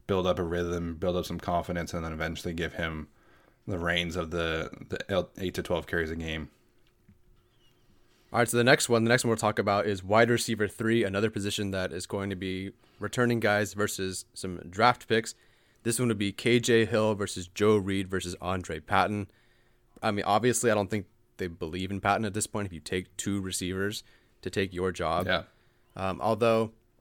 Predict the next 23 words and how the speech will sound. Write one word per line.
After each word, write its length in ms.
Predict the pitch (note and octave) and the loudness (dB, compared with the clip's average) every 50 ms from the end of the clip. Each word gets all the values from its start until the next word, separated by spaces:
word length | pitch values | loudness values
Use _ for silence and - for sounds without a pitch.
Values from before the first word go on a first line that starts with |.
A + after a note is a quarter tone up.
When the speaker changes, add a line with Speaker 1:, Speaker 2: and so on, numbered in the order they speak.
| _ _ _ - - | _ _ _ -12 -8
Speaker 2:
I 60 | - A#2+ | -4 -2
think 120 | C#3 C#3+ | -2 -2
this 100 | C3 A#2+ | -2 2
battle 240 | - A#2+ A2+ A2+ A2+ | 4 4 4 6 4
really 140 | A2 A2 A2 | 4 2 0
comes 200 | - A#2 G#2+ G2+ | 0 -2 -2 0
down 140 | A2 G#2 G2 | 0 -2 -2
to 80 | F#2 | -2
K 240 | F2+ - - G#2 G2+ | -4 -2 -2 -2 0
J 180 | G2 G#2 G2 F2+ | 0 0 0 0
Hill 160 | G2+ G2 G2 | 0 0 -2
and 80 | G2 - | -2 -2
Andre 300 | E2+ F#2 F#2+ - F#2 F2+ | -4 -4 -2 -2 -4 -4
Patton, 380 | - - G2 F#2+ G2 G2 G2 | -2 0 0 0 0 0 -4
and 120 | G2 - G2 | -6 -4 -2
not 160 | A2+ A#2 A#2 | -2 -2 -2
because 220 | - A#2 - A2+ G#2+ | -2 -4 -4 -2 -4
I 80 | G2+ | -4
think 240 | - - G2+ G2 F#2 | -4 -4 -4 -4 -4
Joe 120 | - F#2+ | -4 -4
Reed's 300 | F2+ F2+ F#2+ F2+ E2+ - | -4 -4 -4 -6 -6 -8
not 140 | - F2+ E2+ | -8 -8 -8
a 60 | E2+ | -10